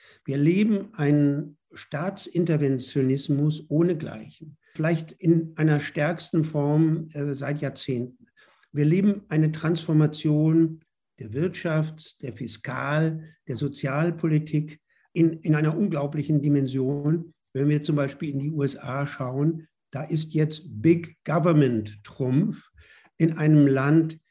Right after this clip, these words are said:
was eigentlich Regierungen eher klein halten wollte.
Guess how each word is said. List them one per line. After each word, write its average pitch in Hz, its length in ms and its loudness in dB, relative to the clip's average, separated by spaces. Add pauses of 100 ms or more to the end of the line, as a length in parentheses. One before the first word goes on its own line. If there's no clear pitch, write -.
(140)
was 139 540 -8
eigentlich 127 560 -6
Regierungen 147 680 2
eher 143 260 -6
klein 127 440 -4
halten 104 380 -8
wollte. 110 320 -18